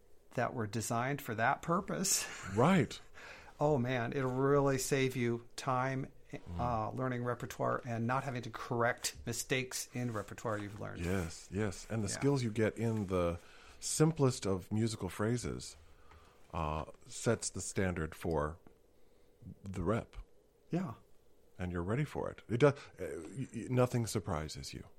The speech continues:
Speaker 1: Yeah,
Speaker 2: when you
Speaker 1: right.
Speaker 2: come to music.
Speaker 1: Right.
Speaker 2: You don't
Speaker 1: I
Speaker 2: have,
Speaker 1: f-
Speaker 2: there's no surprises.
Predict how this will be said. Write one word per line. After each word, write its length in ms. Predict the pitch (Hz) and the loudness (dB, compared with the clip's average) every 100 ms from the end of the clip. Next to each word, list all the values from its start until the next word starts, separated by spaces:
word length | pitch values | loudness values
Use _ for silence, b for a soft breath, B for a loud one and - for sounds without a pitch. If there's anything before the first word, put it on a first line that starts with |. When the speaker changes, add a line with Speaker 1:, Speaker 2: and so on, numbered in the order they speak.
| - - - _ - - _ - | -20 -20 -20 _ -20 -20 _ 2
Speaker 1:
Yeah, 380 | 302 359 180 98 | 6 8 6 4
Speaker 2:
when 120 | 104 | 2
you 80 | 151 | 2
Speaker 1:
right. 80 | 139 | 4
Speaker 2:
come 140 | 92 85 | 0 0
to 60 | |
music. 340 | 82 71 78 - | -2 -4 -6 -4
Speaker 1:
Right. 240 | 139 113 | -2 0
Speaker 2:
You 80 | 104 | 0
don't 120 | 104 | 0
Speaker 1:
I 40 | 101 | 2
Speaker 2:
have, 80 | 107 | 2
Speaker 1:
f- 60 | |
Speaker 2:
there's 200 | 104 98 | 0 0
no 120 | 107 101 | 0 0
surprises. 760 | - - 87 - - - - | -2 -2 -2 -2 -8 -14 -18